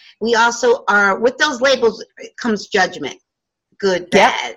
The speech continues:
Speaker 1: right, wrong,
Speaker 2: Exactly.
Speaker 1: you know?
Speaker 2: Expectations.
Speaker 1: Yeah,
Speaker 2: Yeah.
Speaker 1: yes, yes,
Speaker 2: Yeah.
Speaker 1: yes. Please, please share with our listeners how to get in touch with you, how to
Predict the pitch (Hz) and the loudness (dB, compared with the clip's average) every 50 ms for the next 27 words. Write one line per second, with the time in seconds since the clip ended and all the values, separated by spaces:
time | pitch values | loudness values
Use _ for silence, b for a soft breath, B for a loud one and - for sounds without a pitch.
0 | _ - 160 185 180 185 165 - - 175 180 165 139 202 190 - 208 185 185 185 | _ -6 -2 0 0 0 -2 -4 -4 -2 -2 0 0 -2 -4 -4 -4 -4 0 2
1 | 196 208 202 190 185 180 175 165 160 165 - - - - - - - 262 247 254 | 2 4 4 4 2 2 2 0 0 -2 -4 -8 -14 -16 -16 -6 -2 0 2 2
2 | 247 233 - - 254 233 233 226 226 226 220 214 - - - - 196 - - 165 | 2 0 2 4 4 6 6 6 4 2 0 -2 -4 -6 -6 -4 -2 0 0 0
3 | 147 127 - - - - - - _ _ _ _ _ _ 143 160 151 123 170 170 | 0 -2 -4 -6 -12 -18 -20 -20 _ _ _ _ _ _ -8 -6 -6 -4 -4 -4
4 | 165 165 - 160 170 147 135 - - - - B B B B B - - 320 339 | -6 -6 -6 -6 -6 -6 -8 -10 -14 -20 -20 B B B B B -16 -12 -6 -2
5 | 392 403 381 339 262 226 202 - - - 269 294 294 294 277 - - - 262 262 | 0 0 0 0 -2 -4 -4 -8 -10 -10 -8 -8 -8 -8 -8 -10 -4 -2 0 0
6 | 254 247 254 254 - - - 214 233 254 277 285 262 240 233 220 220 - 214 202 | 2 0 0 -2 -4 -4 0 2 2 2 2 0 0 0 0 0 -2 -4 -6 -4
7 | 185 170 165 175 208 240 - - - B B B B B B B B B _ _ | -4 -2 -2 -2 -2 -2 -6 -8 -12 B B B B B B B B B _ _
8 | _ - - - - 233 240 240 247 269 262 - - 254 214 214 240 226 - 220 | _ -12 -10 -4 0 2 2 2 2 0 -2 -4 -10 -10 -4 -2 -2 -2 -2 -4
9 | 214 - 220 180 175 - - - 165 156 - 170 160 151 151 170 180 175 180 175 | -6 -4 -4 -4 -4 -4 -8 -12 -12 -12 -10 -6 -4 -4 -4 -2 -2 -2 -2 -2
10 | 190 | -6